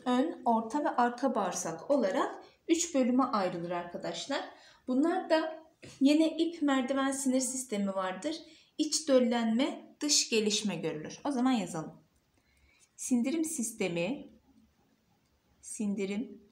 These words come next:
sistemi ön, orta ve arka bağırsak.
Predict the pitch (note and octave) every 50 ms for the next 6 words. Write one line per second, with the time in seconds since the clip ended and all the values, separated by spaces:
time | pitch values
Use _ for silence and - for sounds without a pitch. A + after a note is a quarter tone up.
0 | _ _ _ _ _ _ _ _ _ _ _ _ _ _ _ _ _ _ - -
1 | - A#3 G#3+ A3 - - G3 F#3 F3+ F3 F#3 G#3+ A#3 - - - _ _ _ _
2 | _ _ - A3+ A3 G#3+ G#3 A3+ D4+ - - - - _ _ _ _ _ _ _
3 | _ _ _ - G3 F#3 F3+ F3+ F3+ - - G#3+ F#3+ G3+ B3 - G#3+ - - _
4 | _ _ _ _ _ _ _ _ _ _ _ _ _ _ _ _ _ - B3+ C4+
5 | C#4+ C#4+ - - - - A#3+ A#3+ A#3 A#3 - C#4 A#3+ G#3 G3+ F#3 F3 E3 E3 -
6 | - F3 D#3+ - - - - -